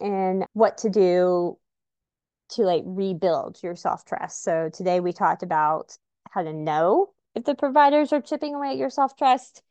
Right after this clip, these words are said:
And then, um, next week on Tuesday, we're gonna talk about, you know, what you can do to kind of rebuild that self-trust in yourself so that you feel capable of making,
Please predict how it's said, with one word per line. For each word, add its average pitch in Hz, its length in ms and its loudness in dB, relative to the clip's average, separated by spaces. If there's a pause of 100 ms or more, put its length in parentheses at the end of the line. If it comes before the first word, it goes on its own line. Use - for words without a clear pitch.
(840)
And 196 200 -4
then, 180 520 -4
um, 151 680 -6
next 226 300 -2
week 247 260 -2 (120)
on 226 160 -2
Tuesday, 233 460 2
we're 202 140 -2
gonna 180 200 -6
talk 170 280 -6
about, 160 500 0 (580)
you 196 80 -6
know, 170 140 0
what - 260 -4
you 180 120 -4
can 175 240 -8
do 175 520 -2 (240)
to 214 100 -16
kind 208 240 -6
of 185 140 -6
rebuild 170 580 -2
that 147 240 -2
self-trust - 720 -12 (100)
in 196 80 -6
yourself 165 400 -6
so - 140 -8
that 175 240 -6
you 180 120 -6
feel 165 180 -6
capable 226 600 0 (360)
of 196 140 -4
making, 170 720 -6